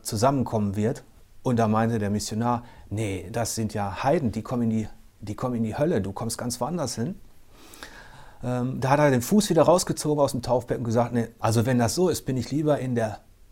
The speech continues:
Hölle mit meinen Verwandten als irgendwo mit fremden Leuten im Himmel.“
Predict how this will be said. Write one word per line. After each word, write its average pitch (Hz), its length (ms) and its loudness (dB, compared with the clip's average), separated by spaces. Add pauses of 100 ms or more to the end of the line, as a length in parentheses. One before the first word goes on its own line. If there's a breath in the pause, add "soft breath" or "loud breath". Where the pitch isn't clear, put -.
(140)
Hölle 180 320 4
mit 135 180 -2
meinen 120 240 2
Verwandten 147 800 0
als - 280 -2
irgendwo 156 340 4
mit 135 140 -2
fremden 156 360 0
Leuten 131 280 2
im 120 120 -2
Himmel.“ 98 300 -2